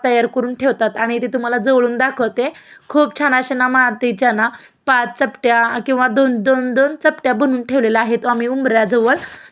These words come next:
अ, नंतर ना नवीन धान्य खायचे की नाही, असे काही जणांचा पण प्रश्न असतो. पण त्यांच्याकडे जशी रीत आहे, त्यांनी ते तसे करत असतात आणि धान्यांची ना एक पेंड रा-, पेंडी ना रानात ठेवतात आणि त्या मेढीला ना बांधून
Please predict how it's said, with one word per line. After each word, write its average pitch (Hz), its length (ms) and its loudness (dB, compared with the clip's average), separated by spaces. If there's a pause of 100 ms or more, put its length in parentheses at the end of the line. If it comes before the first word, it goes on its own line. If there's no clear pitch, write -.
(320)
अ, 233 220 2
नंतर 269 440 0
ना 269 220 0 (680)
नवीन 269 360 0
धान्य 269 380 0
खायचे 254 440 2
की 240 160 -2
नाही, 254 300 0
असे 262 260 -2
काही 294 240 2
जणांचा 262 360 -2
पण 254 220 -6
प्रश्न 240 360 -2
असतो. 233 320 -4 (360)
पण 254 160 0
त्यांच्याकडे 254 580 0
जशी 269 180 0
रीत 262 200 0
आहे, 262 180 2
त्यांनी 240 220 -2
ते 247 240 0
तसे 254 180 2
करत 240 340 0
असतात 240 300 0 (120)
आणि 226 260 -2
धान्यांची 226 520 -2
ना 240 100 -6
एक 226 180 -4
पेंड 226 260 0
रा-, 240 160 0 (460)
पेंडी 269 280 2
ना 254 220 4
रानात 254 280 4
ठेवतात 240 420 2
आणि 226 160 0
त्या 247 320 2 (340)
मेढीला 254 380 4
ना 247 140 2
बांधून 240 460 0